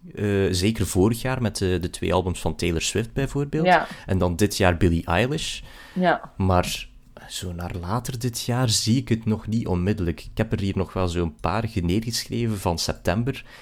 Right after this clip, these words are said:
Speaker 1: Bijvoorbeeld zo Iron Maiden komt met een nieuwe plaat. James Blake, The Vaccines.
Speaker 2: Oh.
Speaker 1: Ehm, dus er zijn wel zo wel platen waar dat ik van denk, "Ja, oké, die wil ik zeker eens geluisterd hebben." Maar om nu te zeggen van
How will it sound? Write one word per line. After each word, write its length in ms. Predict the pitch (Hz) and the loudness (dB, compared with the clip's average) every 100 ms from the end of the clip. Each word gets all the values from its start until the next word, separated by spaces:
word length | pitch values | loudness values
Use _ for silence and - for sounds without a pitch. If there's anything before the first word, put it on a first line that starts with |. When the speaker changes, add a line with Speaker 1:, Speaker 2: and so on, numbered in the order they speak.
| - - | -4 -2
Speaker 1:
Bijvoorbeeld 360 | 85 87 87 | 0 0 -2
zo 300 | - 85 - - 98 | 0 0 0 -2 2
Iron 340 | 98 92 87 85 | 4 4 2 2
Maiden 400 | 87 107 123 120 | 2 2 0 -2
komt 200 | 127 117 | -2 -2
met 140 | 113 | 0
een 60 | 113 | 0
nieuwe 220 | 113 110 | 0 -2
plaat. 400 | - 117 131 - | -2 -4 -4 -6
James 400 | - 90 85 - | 0 0 0 -2
Blake, 280 | - 87 113 | -2 0 0
The 200 | - 92 | -2 -4
Vaccines. 920 | - 82 - - 82 113 - - - | -4 -4 -2 -2 2 0 0 -2 -2
Speaker 2:
Oh. 1080 | - - - - - - - - - - 98 | -8 -14 -14 -14 -14 -16 -18 -20 -20 0 4
Speaker 1:
Ehm, 320 | 90 87 85 | 8 6 4
dus 180 | 85 90 | 2 2
er 80 | 98 | 4
zijn 260 | - 101 127 | 6 6 6
wel 140 | 120 | 4
zo 300 | 98 98 90 | 6 6 6
wel 240 | 87 85 | 6 4
platen 400 | - 95 98 - | 4 4 4 4
waar 120 | 90 85 | 0 2
dat 120 | 87 | 2
ik 100 | - | 0
van 180 | 85 80 | -2 0
denk, 240 | 90 87 | 0 0
"Ja, 320 | - 85 78 - | -4 -2 -2 -4
oké, 320 | - 95 78 | -4 -2 -2
die 140 | 85 | -2
wil 80 | 80 | -4
ik 60 | 82 | -2
zeker 260 | 104 87 87 | 0 0 -2
eens 100 | - | -2
geluisterd 480 | 78 92 117 139 | -2 -2 -4 -4
hebben." 300 | 151 156 143 120 | -4 -4 -4 -2
Maar 140 | 104 | 0
om 100 | 90 | 0
nu 100 | 90 | -2
te 120 | - | -4
zeggen 260 | - 107 95 | -4 -2 -2
van 380 | 92 90 87 | 0 0 -2